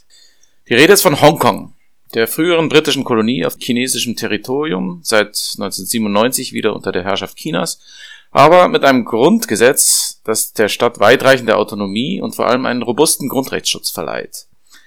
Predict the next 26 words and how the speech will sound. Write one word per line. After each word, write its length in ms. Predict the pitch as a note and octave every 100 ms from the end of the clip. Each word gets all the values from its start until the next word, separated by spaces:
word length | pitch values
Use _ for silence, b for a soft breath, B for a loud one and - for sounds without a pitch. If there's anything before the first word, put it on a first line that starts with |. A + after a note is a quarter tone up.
| b
Jetzt 520 | - D3 - - - - b b b b -
plant 520 | D3+ D#3 F3 - -
der 280 | D3+ C#3+ C3
Nationale 480 | C3 - C3 B2
Volkskongress 640 | A2 C3+ - E3 B2 B2 B2
in 140 | G#2
Peking 400 | A#2+ D3 C#3 C#3+
ein 100 | G2+
neues 280 | G2+ G#2 F#2+
Sicherheitsgesetz 720 | C#3+ D3 G2+ - F#2+ G#2 -
für 160 | - G2
Hongkong 560 | G#2 B2 D#3 F3 A3+ _ -
an 220 | - A2
dessen 260 | A#2 A2+ A2
Legislativorganen 800 | G#2 G2+ G2 A2+ F#2+ F#2+ F#2 F#2
vorbei, 520 | - G2 G2 G2+ - _ _ b b b b b b b
das 280 | D3+ E3+ -
von 280 | - E3 D3
diesem 240 | D#3+ D#3
Grundrechtsschutz 580 | C#3 D#3 D3+ - D#3 -
wohl 160 | C3+ B2+
nicht 160 | C3
viel 180 | - B2+
übrig 340 | G#2+ A2 G#2+
lassen 280 | - - G2+
wird. 380 | E2 - -